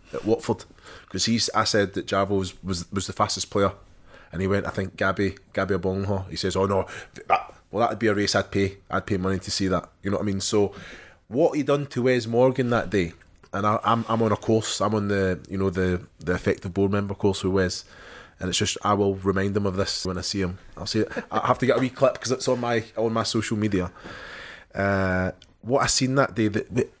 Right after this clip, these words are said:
everyone just performed at the level. And like you say, we knew as a group before,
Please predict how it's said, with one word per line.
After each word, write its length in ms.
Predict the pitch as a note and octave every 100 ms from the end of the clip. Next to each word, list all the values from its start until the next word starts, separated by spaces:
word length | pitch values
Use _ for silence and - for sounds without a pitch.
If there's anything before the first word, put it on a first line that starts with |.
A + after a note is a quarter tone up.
| -
everyone 480 | C3 C3+ C3 A#2+ G#2+
just 180 | A2
performed 560 | - G2 - G#2 G#2 G2+
at 60 | F#2+
the 80 | F#2+
level. 400 | G2 G2 F#2+ -
And 120 | F#2 G2
like 120 | G2
you 80 | G#2
say, 340 | G#2+ G2 F#2+ - - - -
we 280 | G#2+ C3 D3
knew 360 | B2 B2+ A#2 F#2 _ -
as 140 | G#2 G#2
a 60 |
group 340 | F#2+ G#2+ - - - - - - - - - - - - F#2+
before, 440 | E2+ - A2 A2